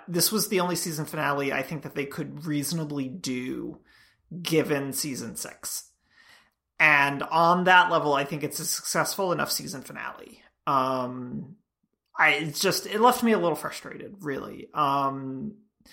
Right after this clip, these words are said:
so not in, like, a bad way, not in a, "Oh, this tarnishes the Superstore, the show of our times" kind of way, the stealth show of our times. And it doesn't tarnish it for me. It's just,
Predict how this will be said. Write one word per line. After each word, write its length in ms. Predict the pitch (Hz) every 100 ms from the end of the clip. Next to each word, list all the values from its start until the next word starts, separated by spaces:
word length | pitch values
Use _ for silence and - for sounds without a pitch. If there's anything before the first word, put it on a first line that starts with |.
| - - -
so 460 | - 180 151 151
not 240 | 175 240 320
in, 100 | 311
like, 200 | 269 220
a 40 |
bad 360 | 160 - 165 165
way, 140 | 160
not 200 | 156 175
in 100 | 180
a, 200 | 170 151 -
"Oh, 260 | 175 175
this 180 | 180 -
tarnishes 720 | - 185 170 165 - 160 151
the 100 | -
Superstore, 1160 | 143 - 185 170 160 - 151 151 151 143 135 151 - _ _ _ _
the 340 | - 165 196
show 460 | 170 - 202 196 196
of 100 | 165
our 160 | 160
times" 560 | 151 160 147 147 135 135
kind 280 | - 151 139
of 160 | 139
way, 260 | 147 147 151
the 100 | 151
stealth 340 | - 175 151
show 300 | - 170 147
of 100 | 156
our 120 | 147 151
times. 600 | - 151 151 175 - - - - - - - _ -
And 840 | 165 156 156 147 143 143 139 139 - _ -
it 400 | 190 160 - -
doesn't 320 | 233 226 214
tarnish 360 | - 175 165 151
it 60 | 180
for 180 | 170 147
me. 140 | 143
It's 140 | 143
just, 280 | 208 - -